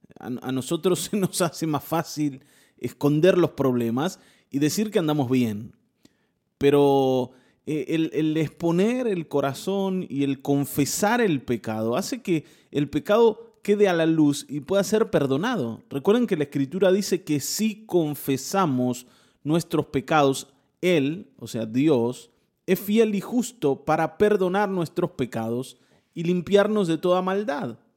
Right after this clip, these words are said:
La regla es si confesamos nuestros pecados. Recordá que todo pecado que vos encubrís es un pecado que todavía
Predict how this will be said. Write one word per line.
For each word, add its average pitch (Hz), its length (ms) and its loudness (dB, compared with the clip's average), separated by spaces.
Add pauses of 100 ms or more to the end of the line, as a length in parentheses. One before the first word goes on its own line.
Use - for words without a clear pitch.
(380)
La 160 160 4
regla 196 480 2
es 147 320 -2 (240)
si - 340 -4
confesamos 131 1300 -2 (340)
nuestros 127 380 -4
pecados. 170 600 -6
Recordá 139 440 -2
que 165 100 -4
todo 208 320 2
pecado 190 480 0
que - 80 -4
vos 160 320 0
encubrís 156 800 0 (380)
es 170 120 -8
un 185 140 0
pecado 240 540 0
que 151 140 -2
todavía 170 840 2